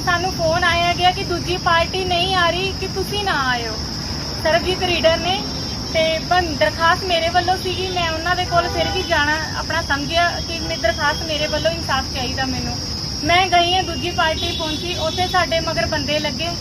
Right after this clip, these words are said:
ਤਿੰਨ ਚਾਰ ਮੁੰਡੇ ਸੀਗੇ, ਸੁਸ਼ੀਲ ਮਚਾਨ ਪੱਤਰਕਾਰ ਦੇ ਨਾਲ ਉਹਦੀ ਜਨਾਨੀ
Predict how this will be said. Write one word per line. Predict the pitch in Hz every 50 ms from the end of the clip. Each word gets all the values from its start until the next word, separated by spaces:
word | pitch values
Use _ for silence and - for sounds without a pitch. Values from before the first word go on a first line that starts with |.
| - - - - - - - -
ਤਿੰਨ | 330 339 339 339
ਚਾਰ | - 349 339 330 339 339
ਮੁੰਡੇ | 339 320 302 294 320 330 330
ਸੀਗੇ, | 330 339 339 359 359
ਸੁਸ਼ੀਲ | 359 359 - 320 330 330 349
ਮਚਾਨ | 349 349 330 339 320 320 302
ਪੱਤਰਕਾਰ | - 320 - - 320 311 - 330 339 330 320
ਦੇ | 320 339
ਨਾਲ | 339 339 339 330
ਉਹਦੀ | 302 302 302 - 359
ਜਨਾਨੀ | 339 320 311 294 262 247 247 262 302